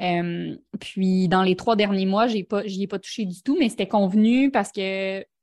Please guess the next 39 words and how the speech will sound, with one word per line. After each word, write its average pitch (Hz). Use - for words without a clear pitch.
on 185
avait 175
priorisé, 196
euh, 180
les 185
objectifs 180
de 170
mon 175
chum. 294
Puis 185
on 180
savait 175
qu'il 185
y 185
avait 185
une 185
fin 196
aussi. 254
Puis 196
même 214
que 214
dans 180
ces 185
trois 208
derniers 196
mois-là, 185
on 247
s'était 185
dit, « 202
Le 180
couple 233
ne 190
sera 180
pas 196
notre 180
priorité, 202
puis -
c'est 196
correct. » -